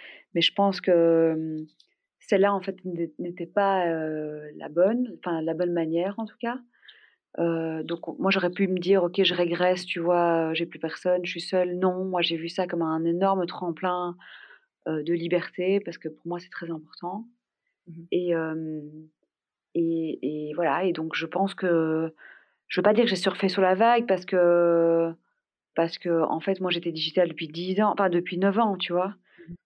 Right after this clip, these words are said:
Speaker 1: Donc, euh, c'est pas que tout d'un coup, j'ai fait un site vite fait et que ça a marché. C'est que quand même,
Speaker 2: Mhm.
Speaker 1: euh, j'étais quand même bien là, tu vois.
Speaker 2: Mhm. D'ailleurs,
Speaker 1: Euh,
Speaker 2: c'est une question que je voulais te poser. Les, les, les bijoux ont été vendus dans des points de vente physiques ou ça a toujours été que du online pour Théa ?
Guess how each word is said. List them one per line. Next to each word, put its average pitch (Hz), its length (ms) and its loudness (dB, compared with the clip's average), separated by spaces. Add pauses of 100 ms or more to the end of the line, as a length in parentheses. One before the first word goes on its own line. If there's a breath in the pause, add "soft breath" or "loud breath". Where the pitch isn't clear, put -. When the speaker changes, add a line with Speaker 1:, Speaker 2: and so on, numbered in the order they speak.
Speaker 1:
Donc, 180 400 0
euh, 175 60 2
c'est 175 140 -2
pas 185 120 2
que 185 140 -2
tout 175 160 -6
d'un 170 180 2
coup, 208 160 -2
j'ai 185 120 -2
fait 180 100 -4
un 165 120 0
site 180 240 -8
vite 170 280 -2
fait 196 160 4
et - 20 -4
que 185 80 -8
ça 185 100 0
a 170 60 2
marché. 180 380 4
C'est 190 160 -8
que 170 100 -2
quand 170 160 2
même, 190 280 4
Speaker 2:
Mhm. 180 80 2
Speaker 1:
euh, 170 460 4
j'étais 165 200 -6
quand 170 80 2
même 170 120 2
bien 202 220 4
là, 220 300 4
tu - 100 -8
vois. 185 240 0 (560 loud breath)
Speaker 2:
Mhm. 190 300 -8
D'ailleurs, 214 260 -2
Speaker 1:
Euh, 226 40 -8
Speaker 2:
c'est 214 100 -6
une 202 80 -6
question 202 280 -10
que 220 120 -8
je 180 40 -10
voulais 180 140 -6
te 185 80 -18
poser. 190 300 -6
Les, 196 200 -6
les, 170 420 -10
les 175 160 -4
bijoux 190 360 -2
ont 175 120 -6
été 175 200 -6
vendus 180 480 -6
dans 180 140 -6
des 170 160 -6
points 175 180 -12
de 180 80 -6
vente 180 300 -10
physiques 233 340 -6
ou 370 60 0
ça 208 140 -6
a 180 40 -6
toujours 196 320 -8
été 190 200 -6
que 190 100 -6
du 170 120 -8
online 180 480 -8
pour - 160 -16
Théa ? 175 280 -12